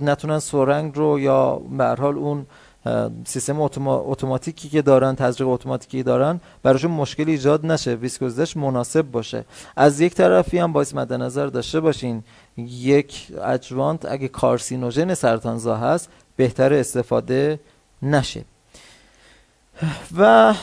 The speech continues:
موارد دیگه. پس اینا رو مد نظر داشته باشین در انتخاب اجوان. و اما در مورد، چون بحث واکسن کشته هست، من خدمتتون این عکس رو آوردم، به نظرم مهم بود،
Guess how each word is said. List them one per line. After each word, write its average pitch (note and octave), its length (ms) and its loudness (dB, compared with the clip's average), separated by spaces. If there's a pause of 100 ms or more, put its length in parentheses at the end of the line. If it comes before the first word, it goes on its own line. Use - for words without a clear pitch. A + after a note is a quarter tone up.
(120)
موارد G3+ 580 6
دیگه. B2+ 380 0
پس A#3 320 4
اینا G3 180 2
رو G#3+ 100 4
مد F3 220 2
نظر D#3+ 320 4
داشته E3 300 2
باشین A3 240 0
در G#3+ 140 4
انتخاب F#3+ 400 -2
اجوان. D#3+ 640 0 (140)
و E3+ 120 2
اما C#4 300 2
در G#3+ 220 4
مورد، G#3+ 600 4 (280)
چون G#3 220 2
بحث A3 300 4
واکسن G3+ 560 0
کشته F#3+ 420 0
هست، E3+ 420 2
من G3 140 2
خدمتتون F3 920 -2 (420)
این G3 220 0
عکس E3+ 340 0
رو F3+ 60 6
آوردم، D#3+ 420 4
به D#3+ 100 0
نظرم D#3 400 2
مهم E3 440 0
بود، D#3+ 360 0